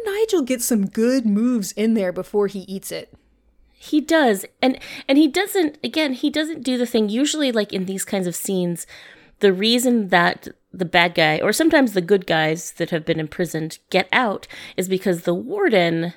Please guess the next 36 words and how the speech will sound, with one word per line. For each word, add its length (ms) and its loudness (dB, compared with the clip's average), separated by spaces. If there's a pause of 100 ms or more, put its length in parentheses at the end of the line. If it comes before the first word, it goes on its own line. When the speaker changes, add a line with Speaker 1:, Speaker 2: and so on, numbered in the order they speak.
(260)
Speaker 2:
is 240 0
just 280 0
being 220 2
so, 680 0 (400)
you 160 0
know, 600 -2 (140)
uh, 300 -4
boastful 880 4
and 520 0
overconfident, 1040 2
and 140 -2
so 140 -2
he 80 0
does 200 -2
something 280 -4
stupid. 580 0 (1400)
Uh, 220 0
you 160 4
can't, 380 -4
you 100 0
can't 360 -6
blame 260 0
Nigel 420 2
for 300 2
the 100 -4
fact 380 -2
that 240 -2
Storm 280 0
Shadow 320 2
can 160 -8
stop 300 -4
his 140 -10
heart 200 -6
from 140 -10
beating. 400 -2
Speaker 1:
Nope. 160 -6